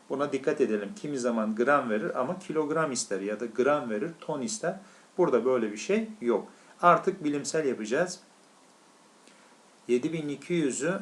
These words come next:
bilimsel gösterimle şu şekilde ifade ederim.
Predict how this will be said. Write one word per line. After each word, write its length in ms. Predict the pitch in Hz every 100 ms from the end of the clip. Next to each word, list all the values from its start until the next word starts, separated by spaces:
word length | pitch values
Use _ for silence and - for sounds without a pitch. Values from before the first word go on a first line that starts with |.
| -
bilimsel 640 | 123 117 127 135 - 160 151
gösterimle 500 | 131 127 123 160 190
şu 140 | 170
şekilde 360 | 165 127 113 107
ifade 400 | 101 113 104 104
ederim. 240 | 107 143